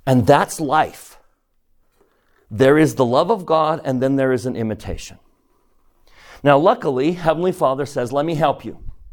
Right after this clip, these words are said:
Well, let's do this one. The one, the, the, another major image of Tree of Life is the river.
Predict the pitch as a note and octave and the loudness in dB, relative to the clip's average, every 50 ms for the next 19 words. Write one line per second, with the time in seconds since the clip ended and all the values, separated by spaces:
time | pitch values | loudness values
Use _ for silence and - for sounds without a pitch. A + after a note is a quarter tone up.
0 | - - - - - C#3+ D3 C#3+ E3 F3 E3+ - F3+ F#3 D#3+ D#3+ C3 - - A2+ | -20 -20 -20 -8 -2 0 0 2 2 0 -2 -2 -4 -4 -2 -4 -4 -6 -8 -16
1 | F2 - - - - _ _ - - - - - - - - - - - C#3 C3+ | -16 -16 -20 -20 -20 _ _ -20 -20 -20 -20 -20 -20 -20 -20 -16 -6 0 0 0
2 | - - C3+ A#2+ C3 D#3 E3 F3+ E3+ - D3 C#3+ D3 C3+ C3+ - - C3+ A#2+ A#2 | 0 0 -2 -2 0 0 0 0 -4 -4 -2 -2 -2 -2 -2 -6 -10 -14 -14 -14
3 | - - _ - C3+ C3+ C3+ D3 D#3+ F3 F#3 G3+ D#3+ E3+ D#3+ D3 C#3+ C#3+ D3 D#3+ | -14 -14 _ -6 -6 -4 -4 -4 -4 -2 -2 -2 -2 -2 -4 -4 -4 -6 -6 -6
4 | D#3 C#3 D#3 D3+ C#3 D3+ C#3+ C#3+ C3+ A#2+ C#3 B2 - - - C#3 C3+ C#3 A#2+ A#2 | -6 -8 -8 -8 -6 -8 -8 -8 -8 -10 -10 -12 -12 -10 -8 -6 -6 -6 -4 -4
5 | G2+ G#2+ A2+ G#2+ - - C3 A2 F#2+ C3 B2 A2+ A#2 A2 G2+ F#2+ F2+ - | -4 -4 -4 -6 -6 -10 -12 -10 -8 -8 -6 -4 -4 -6 -6 -8 -14 -18